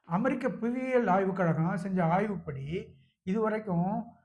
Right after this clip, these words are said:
ஆ, மொத்த உலகத்துல இருக்க மொத்த தங்கத்தோட எடை இருநூத்தி நாற்பத்தி நாலாயிரம் மெட்ரிக் டன் அப்படின்னு சொல்றாங்க. இந்த தங்கம் ஏற்கனவே தோண்டி எடுக்கப்பட்ட தங்கம்,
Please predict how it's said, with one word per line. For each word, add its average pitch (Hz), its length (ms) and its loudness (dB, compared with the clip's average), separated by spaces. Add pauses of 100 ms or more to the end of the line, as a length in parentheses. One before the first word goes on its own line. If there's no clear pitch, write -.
(200)
ஆ, 185 300 2
மொத்த 185 520 2
உலகத்துல 226 400 2
இருக்க 220 200 -2
மொத்த 180 380 -4
தங்கத்தோட 190 600 0
எடை 143 220 -4 (440)
இருநூத்தி 214 420 -2
நாற்பத்தி 202 400 0
நாலாயிரம் 190 600 2
மெட்ரிக் 165 340 0
டன் 180 180 -4
அப்படின்னு 156 340 -6
சொல்றாங்க. 143 280 -10 (540)
இந்த 190 200 -2
தங்கம் 202 480 2
ஏற்கனவே 196 360 0
தோண்டி 214 280 -2
எடுக்கப்பட்ட 196 520 0
தங்கம், 151 480 -8